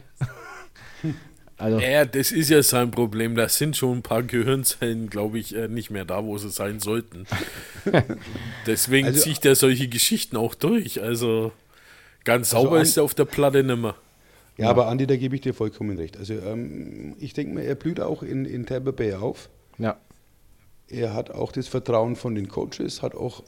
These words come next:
Speaker 3: eine relativ gute O-Line und es macht wirklich Spaß, an Baker Mayfield in, in Tampa Bay bei den Bucks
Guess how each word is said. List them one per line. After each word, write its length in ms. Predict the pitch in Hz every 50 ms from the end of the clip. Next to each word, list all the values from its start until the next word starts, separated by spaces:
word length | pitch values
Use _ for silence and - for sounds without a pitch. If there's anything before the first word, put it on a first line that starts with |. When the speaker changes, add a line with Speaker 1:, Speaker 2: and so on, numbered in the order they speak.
| - -
Speaker 3:
eine 240 | - 95 98 95 92
relativ 460 | 95 110 135 139 131 139 127 - -
gute 360 | - 143 151 156 170 156 -
O-Line 480 | 113 139 143 143 143 139 139 139 151 139 - - - _ _ _ _ _ _ _ _ _ _
und 480 | - 120 117 113 110 113 113 113 110 -
es 140 | - - -
macht 260 | 117 107 104 - -
wirklich 280 | 113 117 117 127 127 -
Spaß, 440 | - - - 90 90 98 110 - 120
an 120 | 110 104
Baker 280 | - 98 92 - - 101
Mayfield 540 | 98 95 104 104 - - 117 113 104 92
in, 400 | - - 107 101 104 104 104 104
in 180 | - 107 101 92
Tampa 280 | - 101 104 104 117 110
Bay 260 | - 101 101 101 101
bei 160 | - 92 95
den 180 | 92 95 95 92
Bucks 380 | - 85 85 - - - -